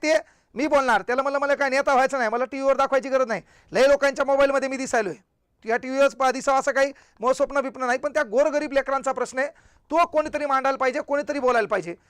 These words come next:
सरपंचाला विचारलं, सरपंचाचं काम होतं, है ना, मनोज जरांगे पाटलांच्या कानावर टाकणं किंवा त्यांनी तरी एक आश्वासन देणं, "पोरो, फॉर्म अशातून भरा, ओपनमध्ये भरा." झाली तारीख बी बंद झाली, राहिला ज्या पोराचा फॉर्म भरायचा राहिला, त्याचं काय झालं, आसमान से टपका, खजूर पे लटका, घर का ना घाटका,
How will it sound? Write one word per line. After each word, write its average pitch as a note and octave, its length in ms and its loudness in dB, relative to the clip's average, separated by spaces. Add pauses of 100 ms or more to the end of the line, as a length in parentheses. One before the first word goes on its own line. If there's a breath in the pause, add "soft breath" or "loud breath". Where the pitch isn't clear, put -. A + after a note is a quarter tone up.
(160)
सरपंचाला C#4 440 0
विचारलं, C#4+ 280 0
सरपंचाचं C#4 480 0
काम C#4 220 2
होतं, C#4 220 2 (640)
है D4 80 2
ना, D4 160 4 (580)
मनोज B3 180 0
जरांगे C4+ 260 2
पाटलांच्या C4 400 0
कानावर B3+ 280 2
टाकणं B3+ 240 -4
किंवा C#4 180 -2
त्यांनी C#4 340 -2
तरी D#4+ 120 -2
एक D#4+ 120 -2
आश्वासन C4+ 420 0
देणं, C4 180 0
"पोरो, C#4 300 6 (400 soft breath)
फॉर्म C4+ 200 2
अशातून C4+ 380 2
भरा, B3 260 4
ओपनमध्ये C#4 460 4
भरा." B3 180 2 (560)
झाली C#4+ 180 0
तारीख C#4 300 2
बी D4 120 -2
बंद D4 160 2
झाली, C#4+ 200 2 (280)
राहिला D4 320 4
ज्या C4+ 120 2
पोराचा C#4 320 2
फॉर्म C4+ 200 -2
भरायचा C4 260 2
राहिला, C#4 240 4 (320 soft breath)
त्याचं B3+ 200 0
काय C#4 160 2
झालं, C#4+ 140 4
आसमान C4+ 300 0
से C4+ 120 -2
टपका, C#4 320 -2
खजूर B3 240 -2
पे C#4 120 -2
लटका, C#4 240 0
घर C4+ 220 0
का C#4+ 100 0
ना C#4 100 0
घाटका, B3 280 -2